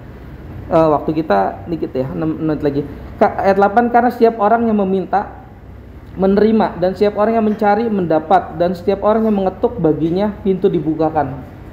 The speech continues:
Ditambah lagi ayat ini, "Setiap orang yang minta, menerima, yang mencari, ya mendapat, yang mengetuk,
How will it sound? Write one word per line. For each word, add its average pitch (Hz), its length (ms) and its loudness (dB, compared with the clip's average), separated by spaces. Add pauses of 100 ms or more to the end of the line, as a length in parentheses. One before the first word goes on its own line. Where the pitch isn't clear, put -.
(420)
Ditambah 185 400 4
lagi 156 240 0
ayat 139 240 -4
ini, 131 240 -4 (400)
"Setiap 220 240 6
orang 233 240 4
yang 240 80 0
minta, 240 560 0 (240)
menerima, 196 800 0
yang 190 160 2
mencari, 247 560 4 (240)
ya 175 80 0
mendapat, 180 640 2
yang 208 80 0
mengetuk, 240 400 -2